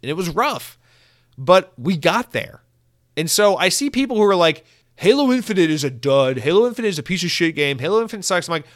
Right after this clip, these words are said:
"Whoa, whoa, whoa, whoa, whoa. That's not how this works." When we're talking about live service games, when we're talking about games that are living, breathing things that evolve over time, I look at Halo Infinite and I can say, "That was a great game that needed a lot of shit at launch,"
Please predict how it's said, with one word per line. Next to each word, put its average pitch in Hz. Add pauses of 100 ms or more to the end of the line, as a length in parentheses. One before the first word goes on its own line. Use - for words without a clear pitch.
(140)
"Whoa, 339
whoa, 320
whoa, 277
whoa, 254
whoa. 170 (120)
That's 143
not 277
how 220
this 180
works." - (480)
When 139
we're 226
talking 285
about 208
live 131
service 180
games, 185
when 147
we're 165
talking 208
about 165
games 147
that 151
are 147 (260)
living, 160
breathing 156
things 165
that 143
evolve 135
over 131
time, 170 (560)
I 180
look 247
at 247
Halo 214
Infinite 214
and 170
I 175
can 185
say, 190 (220)
"That 151
was 240
a 220
great 180
game 180
that 147
needed 156
a 151
lot 139
of 123
shit 156
at 151
launch," 147